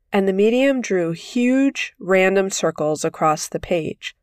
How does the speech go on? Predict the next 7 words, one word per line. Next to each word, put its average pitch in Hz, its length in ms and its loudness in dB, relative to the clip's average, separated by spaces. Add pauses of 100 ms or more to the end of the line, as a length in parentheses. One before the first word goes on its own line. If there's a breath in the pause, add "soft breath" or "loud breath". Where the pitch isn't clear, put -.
(640)
something 349 500 0
like 233 200 2
a 175 300 4
detuned 190 640 0
radio 151 520 2
producing 185 600 -2
static. - 720 -4